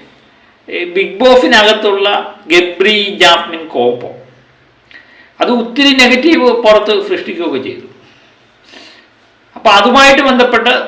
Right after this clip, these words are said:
അഫ്സൽ എന്ന് പറയുന്ന ഒരു വ്യക്തി, ഇന്നലെ ഞാൻ വീഡിയോ ഇട്ടിരുന്നു, എൻ്റെ അഫ്സലിട്ട വീഡിയോയുടെ ഫുള്ള്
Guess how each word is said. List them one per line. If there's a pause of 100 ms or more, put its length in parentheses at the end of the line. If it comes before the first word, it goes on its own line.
(340)
അഫ്സൽ (180)
എന്ന്
പറയുന്ന (800)
ഒരു
വ്യക്തി,
ഇന്നലെ
ഞാൻ (100)
വീഡിയോ (300)
ഇട്ടിരുന്നു, (460)
എൻ്റെ (460)
അഫ്സലിട്ട (160)
വീഡിയോയുടെ
ഫുള്ള്